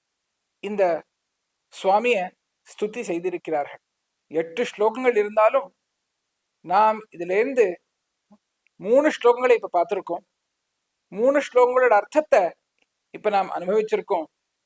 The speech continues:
அந்த அனுபவம் நமக்கு மங்களத்தை உண்டு பண்ணட்டும் அப்படிங்கிறதா பிரார்த்தனை பண்ணிட்டு,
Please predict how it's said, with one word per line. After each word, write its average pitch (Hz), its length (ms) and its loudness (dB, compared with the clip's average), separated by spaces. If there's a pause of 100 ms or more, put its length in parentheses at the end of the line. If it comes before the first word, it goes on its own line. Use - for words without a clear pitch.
(640)
அந்த 190 280 -6
அனுபவம் 240 560 2 (380)
நமக்கு 196 400 0 (640)
மங்களத்தை 214 480 2
உண்டு 226 220 -4
பண்ணட்டும் 185 460 -4 (100)
அப்படிங்கிறதா 170 520 -4
பிரார்த்தனை 165 520 -4
பண்ணிட்டு, 196 420 -4